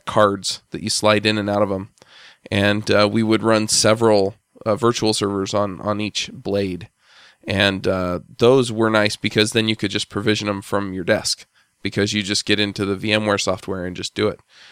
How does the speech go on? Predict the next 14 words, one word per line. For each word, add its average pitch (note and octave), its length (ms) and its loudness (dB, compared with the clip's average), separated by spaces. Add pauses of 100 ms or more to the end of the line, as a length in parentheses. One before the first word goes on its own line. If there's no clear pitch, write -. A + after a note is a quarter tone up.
(240)
And B2 120 -4
so G#3+ 80 6
it's B2 80 2
been A#2+ 180 2
really B2 260 4
interesting A#2 360 0
to A2 80 -2
see A#2 240 2
it F#2 220 -2
kind G#2 200 0
of G#2 60 0
move A2 320 4
ahead A2+ 340 0
from, A2 380 2